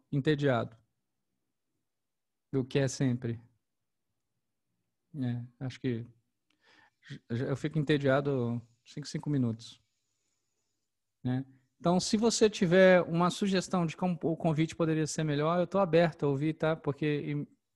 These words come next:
e-, e-mail, eu sei que e-mail é terrível. E-mail vem aquele lá... Meu e-mail é tipo blockchain, eu preciso de três confirmações.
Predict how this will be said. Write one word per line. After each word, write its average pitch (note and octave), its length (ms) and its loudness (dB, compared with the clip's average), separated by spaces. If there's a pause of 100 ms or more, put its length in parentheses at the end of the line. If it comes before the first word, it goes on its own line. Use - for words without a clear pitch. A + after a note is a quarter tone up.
e-, D#3+ 80 -2
e-mail, D#3+ 640 4 (420)
eu D3 140 4
sei E3 220 0
que - 140 -4
e-mail D#3+ 280 0
é D#3 60 0
terrível. E3 680 0 (1300)
E-mail D3 360 4
vem D#3+ 160 2
aquele D#3 280 0
lá... E3 360 2
Meu E3+ 200 4
e-mail F#3 520 6
é F3+ 160 6
tipo G3 720 2
blockchain, D#3+ 880 4
eu C#3 100 4
preciso D3+ 220 -2
de D3 100 -6
três F3 240 0
confirmações. D#3 840 -2